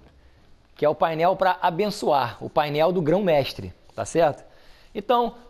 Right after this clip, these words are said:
tô fazendo esse vídeo agora, tá, pra vocês. Algumas coisas sobre isso aqui eu não entendo ainda e tenho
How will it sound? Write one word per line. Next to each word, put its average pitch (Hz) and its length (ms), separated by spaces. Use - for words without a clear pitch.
tô 247 80
fazendo 208 260
esse 196 160
vídeo 175 240
agora, 170 480
tá, 127 140
pra 175 140
vocês. 170 500
Algumas 208 420
coisas 233 320
sobre 208 220
isso - 100
aqui 214 220
eu 226 140
não 302 280
entendo 226 600
ainda 208 440
e 185 120
tenho 208 520